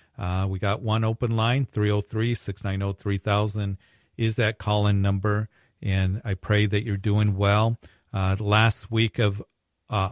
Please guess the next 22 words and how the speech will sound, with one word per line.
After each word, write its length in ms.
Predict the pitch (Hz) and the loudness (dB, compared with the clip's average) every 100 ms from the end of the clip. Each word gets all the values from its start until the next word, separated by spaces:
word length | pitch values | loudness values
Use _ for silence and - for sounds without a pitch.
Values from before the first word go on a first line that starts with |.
| - | 0
October 540 | 107 - 113 110 107 | -2 0 -2 0 0
is 120 | 101 | -2
before 540 | - 98 - 110 110 117 | -4 -6 -4 -2 0 0
us. 220 | 110 - | -2 -6
It's 100 | 92 | -10
the 80 | 104 | -8
beginning 460 | 101 104 104 104 | -4 -2 0 0
of 160 | 101 98 | -2 -2
another 320 | 95 101 95 | 0 0 -2
work 360 | 92 104 104 - | -2 -4 -4 -2
week. 340 | 107 107 - _ - _ - | 0 0 -2 _ -20 _ -4
There's 180 | 98 | -2
a 60 | 104 | 0
lot 340 | 95 104 117 | 2 2 0
going 280 | - 107 107 | -2 -2 0
on 240 | 101 104 107 | 2 2 2
in 140 | 98 | 2
the 60 | 92 | 0
world, 600 | 95 110 113 110 104 - _ _ _ - | 0 0 2 2 -2 -8 _ _ _ -2
and, 340 | 101 98 98 123 | 2 2 0 -4
um, 520 | 107 98 98 98 104 - _ _ | -4 -2 -2 -2 -6 -10 _ _
and, 380 | 107 101 98 | -2 0 0